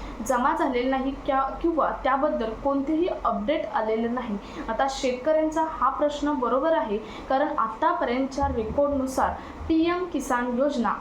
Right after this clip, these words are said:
आणि नमो शेतकरी योजना या दोन्हींच्या, दोन्ही योजना, पीएम किसान योजना ही केंद्र सरकारची योजना आहे आणि नमो शेतकरी योजना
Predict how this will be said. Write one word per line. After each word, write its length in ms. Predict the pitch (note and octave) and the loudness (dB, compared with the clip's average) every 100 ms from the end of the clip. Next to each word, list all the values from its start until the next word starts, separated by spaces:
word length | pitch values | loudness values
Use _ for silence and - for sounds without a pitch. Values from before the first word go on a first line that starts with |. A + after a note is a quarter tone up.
| G#3+ | -2
आणि 260 | A#3+ C4 | 0 0
नमो 360 | C4+ A#3+ B3+ E4+ | 2 2 2 0
शेतकरी 440 | - C#4+ - A#3+ A#3 | 0 -2 -2 -2 0
योजना 400 | A#3+ A#3+ A3+ G#3 | 0 0 0 0
या 160 | A3+ | 0
दोन्हींच्या, 760 | A3 G#3 A#3+ B3+ E4 E4 E4 D#4+ | 0 0 0 2 2 2 0 -2
दोन्ही 440 | A3+ A#3+ B3+ D4+ E4+ | 0 0 2 2 2
योजना, 340 | A#3+ A#3 G3 | 2 0 0
पीएम 440 | G3 G3 C4 C4 | -2 -2 0 0
किसान 420 | C#4+ C#4+ C#4+ C#4+ C#4 | 0 0 0 0 0
योजना 340 | B3+ B3+ C#4 G#4+ - - - D4 | 0 2 2 0 -4 -12 -4 -2
ही 60 | |
केंद्र 380 | C#4+ C#4+ C#4 D4+ | 0 0 2 2
सरकारची 580 | D#4+ D#4+ D#4 D4+ E4+ C#4+ | 2 2 2 2 2 2
योजना 280 | A#3 B3 B3+ | 2 2 0
आहे 200 | A#3 - | 0 -2
आणि 240 | - A#3+ | 0 0
नमो 320 | B3+ B3 D4 | 0 0 0
शेतकरी 500 | E4+ D#4 - C4 C4 | 0 0 0 -2 0
योजना 280 | C4 C4 G#3+ | 2 2 0